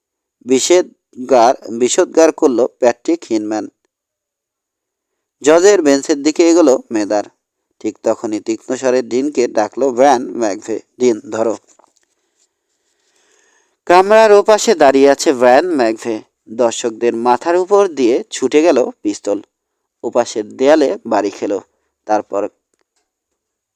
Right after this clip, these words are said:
ক্যারমের গুটির মতো বেঞ্চের পিছনে পতিত হলো।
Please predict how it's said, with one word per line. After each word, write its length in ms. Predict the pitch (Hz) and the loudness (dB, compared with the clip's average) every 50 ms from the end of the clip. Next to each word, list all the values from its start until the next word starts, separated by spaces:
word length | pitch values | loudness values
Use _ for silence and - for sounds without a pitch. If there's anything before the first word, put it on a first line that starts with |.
| _ _ _ _ _ | _ _ _ _ _
ক্যারমের 560 | - 147 151 160 170 175 175 147 123 - - | 2 2 4 4 4 4 4 2 2 0 -4
গুটির 480 | - - 113 113 131 131 - 135 135 143 | -8 -12 -4 -2 -2 -2 0 -2 -2 0
মতো 380 | 147 143 - - 120 117 - - - | -2 -2 -2 -2 -4 -6 -6 -10 -6
বেঞ্চের 440 | 120 123 127 127 123 - 170 165 156 | -2 -2 -2 -2 -2 -2 -2 -2 -2
পিছনে 500 | - _ 156 147 143 - 170 120 117 - 247 - _ _ | -2 _ -2 -2 0 0 -2 -2 -2 -6 -8 -12 _ _
পতিত 320 | - 110 - 117 107 - 110 | -8 -8 -6 -8 -10 -10 -10
হলো। 320 | 107 110 104 101 104 110 | -10 -8 -6 -6 -6 -8